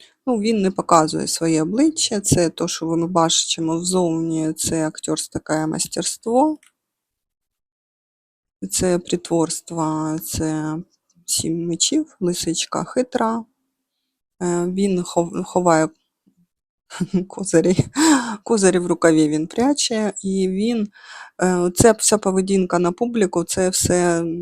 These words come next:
далеко від того, що відбувається насправді. Туз меча — це правда, це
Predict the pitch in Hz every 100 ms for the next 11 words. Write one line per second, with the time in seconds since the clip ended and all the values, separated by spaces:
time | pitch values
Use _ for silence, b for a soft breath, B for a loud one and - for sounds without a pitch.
0 | 175 185 180 180 190 190 165 165 160 170
1 | 196 214 175 - 175 175 170 170 165 -
2 | 165 165 - - 156 147 180 180 208 -
3 | 180 - 165 - 156 - 160 - 147 151
4 | 180 233 240 - 160 160